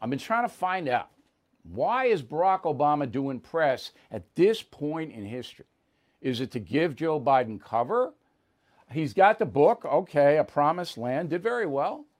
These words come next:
Did better than Killing the Mob. Sold more copies than Killing the Mob. So he did very well, Barack Obama. And it's been in paperback for a while. So why is he out on the circuit? I don't know. I, I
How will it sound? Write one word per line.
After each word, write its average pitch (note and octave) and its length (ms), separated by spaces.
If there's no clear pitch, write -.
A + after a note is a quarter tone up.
Did C#3+ 200
better F#3+ 240
than F#3+ 160
Killing G#3+ 260
the G#3 80
Mob. B3 360
Sold C#3 260
more E3 200
copies G3+ 420
than F3+ 100
Killing F#3+ 280
the F#3 60
Mob. A3+ 360
So D3+ 220
he F#3 120
did G#3+ 180
very F#3+ 360
well, F2+ 320
Barack G#2 260
Obama. C#3 400
And F#3+ 160
it's F#3+ 140
been E3+ 200
in E3+ 120
paperback E3 680
for F3+ 120
a F3+ 60
while. A#2 400
So B3 120
why D#4 320
is C4 120
he C#4 120
out C#4 260
on B3 160
the A3 80
circuit? - 500
I F#2+ 100
don't B2 160
know. C#4+ 340
I, G#2 240
I A2+ 220